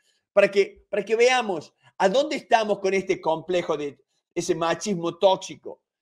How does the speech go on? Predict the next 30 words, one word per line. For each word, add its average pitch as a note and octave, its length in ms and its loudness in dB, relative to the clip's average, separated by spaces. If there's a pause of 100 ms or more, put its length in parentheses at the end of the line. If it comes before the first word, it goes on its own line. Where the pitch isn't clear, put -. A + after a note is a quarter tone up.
(120)
que D#3 80 -8
estamos E3+ 260 2
viviendo? D#3 640 -6 (100)
Que E3+ 60 -12
es E3 100 -8
una F3+ 140 0
desgracia G#3+ 680 4
que A3+ 120 2
haya, G#3+ 320 2 (280)
y A3 120 -4
por G3+ 240 2
eso, C#4 440 -4 (380)
vamos, C#4 320 2 (320)
vamos C#4 220 0
a - 40 -8
poner, B3 320 -6 (140)
ustedes B3 400 -6
fíjense, A3 680 -4 (480)
la E3+ 200 -8
pobre C#4 300 2
Shakira A3 460 0
lo G3 120 0
que F3+ 80 -8
le F3+ 120 0
dijo, G3 500 -6
y, G#3 320 -12
y G#3 60 -4
lo G3+ 100 0
quería A3+ 360 0
mucho C#4 520 -6